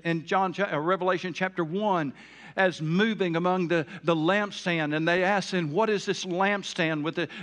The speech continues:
the tiara, with the seven, sevens, uh, uh, uh, uh, lampstands going forward, and Jesus moving among it? What was that exactly?" They, and they told him, "Well, these are the churches.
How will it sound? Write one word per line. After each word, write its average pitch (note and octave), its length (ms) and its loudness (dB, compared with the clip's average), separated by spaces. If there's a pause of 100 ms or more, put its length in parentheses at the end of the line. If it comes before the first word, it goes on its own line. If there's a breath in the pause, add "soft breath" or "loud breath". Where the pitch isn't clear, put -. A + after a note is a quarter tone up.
the E3 100 2
tiara, F#3+ 680 2
with E3 140 -6
the E3+ 100 -6
seven, F#3 540 -2 (200 loud breath)
sevens, F#3 600 -2 (240 loud breath)
uh, - 20 -2
uh, E3+ 880 0
uh, E3+ 240 -2
uh, E3 160 -4
lampstands F#3+ 680 0
going G3 260 0
forward, F3+ 420 2 (240 loud breath)
and F3 160 2
Jesus A3 520 0
moving G3+ 400 2
among G3 260 2
it? D#3+ 100 -4 (220 loud breath)
What B3+ 220 4
was B3 340 2
that F3+ 180 0
exactly?" C3+ 500 -6 (360)
They, B2 180 -14 (100)
and D3+ 160 -10
they E3+ 140 -10
told F3+ 260 -10
him, A#2+ 160 -14
"Well, C3 140 -6
these F#3 320 0
are F3 60 -4
the E3 100 -4
churches. - 760 -8